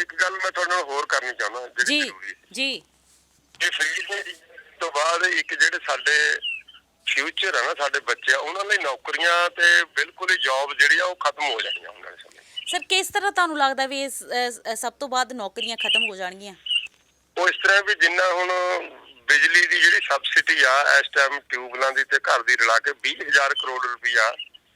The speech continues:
Speaker 1: ਪੰਜਾਬ ਗੌਰਮੈਂਟ ਉੱਤੇ ਪੈ ਰਹੀ ਹੈ।
Speaker 2: ਜੀ।
Speaker 1: ਤੇ ਇਹੀ ਜੇ ਪੈਸਾ ਅਸੀਂ ਮਤਲਬ ਇੰਡਸਟਰੀ ਦੇ ਉੱਤੇ ਜਾਂ ਡਿਵੈਲਪਮੈਂਟ ਦੇ ਉੱਤੇ ਹੋਰ ਕੰਮਾਂ ਤੇ ਲਾਈਏ
Speaker 2: ਜੀ।
Speaker 1: ਤਾਂ ਉਹਦੇ ਨਾਲ ਰੁਜ਼ਗਾਰ ਜਿਹੜੇ ਆ,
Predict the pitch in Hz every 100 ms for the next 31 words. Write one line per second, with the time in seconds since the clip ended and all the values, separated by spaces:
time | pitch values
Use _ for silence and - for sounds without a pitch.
0 | _ _ - 139 131 135 123 127 123 123
1 | 123 - 123 110 95 95 - - - -
2 | 202 247 202 151 _ _ _ _ _ _
3 | _ _ _ _ - - - 151 190 175
4 | 175 175 160 151 165 160 165 165 156 160
5 | 156 156 156 139 131 127 - - 147 143
6 | 143 - 139 135 123 117 123 123 123 117
7 | 123 - 120 117 113 - 117 113 113 110
8 | 104 95 95 - _ 180 220 247 185 -
9 | _ _ _ _ _ 143 147 160 180 175
10 | 156 135 131 139 143 151 160